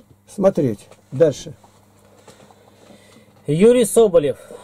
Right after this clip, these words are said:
Speaker 2: Мир вам, Игнат Тихонович.
Speaker 1: С миром.
Speaker 2: Вепри не унимается и на Страстной неделе,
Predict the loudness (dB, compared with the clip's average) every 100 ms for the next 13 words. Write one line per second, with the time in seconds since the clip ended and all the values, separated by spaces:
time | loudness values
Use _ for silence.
0 | -20 -14 -2 0 2 2 2 0 -6 -10
1 | -6 -2 -2 -4 -4 -2 0 -2 -2 -6
2 | -2 2 2 0 -8 _ _ _ _ _
3 | _ _ -10 0 2 2 0 -2 -2 -2
4 | 0 2 2 0 0 -6 -8 -10 -4 -4
5 | -2 0 0 0 0 2 0 -2 -2 -4